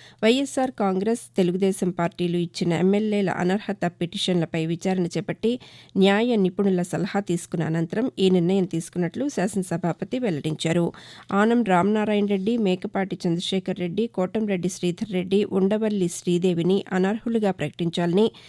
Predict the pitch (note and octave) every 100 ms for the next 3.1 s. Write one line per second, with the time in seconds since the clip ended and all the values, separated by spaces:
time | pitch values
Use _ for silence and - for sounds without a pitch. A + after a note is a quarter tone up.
0 | - - G#3+ B3 C#4 - C4+ C4 E3 D#3
1 | F3 - F#3+ F3+ F3+ F3 F3+ F3+ A3+ C4+
2 | - - - G3+ G3+ G3+ B3+ A#3 F#3+ F3+